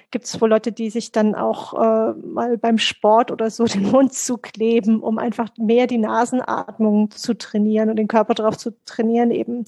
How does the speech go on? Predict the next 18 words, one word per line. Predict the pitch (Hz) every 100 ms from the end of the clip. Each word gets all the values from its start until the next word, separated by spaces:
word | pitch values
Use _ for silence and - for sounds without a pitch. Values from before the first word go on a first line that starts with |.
| - - - - - _
ähm, | 226 226 220 214 214 208 _ _
damit | 214 220 208 208
weniger | 226 233 233 226 220
auszukommen. | 233 233 - 226 - 214 208 208 220
Wie |
gesagt, | 220 220 214
habe | 247 214
ich | -
selber | 233 240
noch | 240 226
nicht | 233 -
ausprobiert, | - 240 - 226 233 220
finde | - 220
ich | 220
aber | 208 220
eine | 240 233
spannende | - - 208 214 214
Idee. | 214 214 202 220 214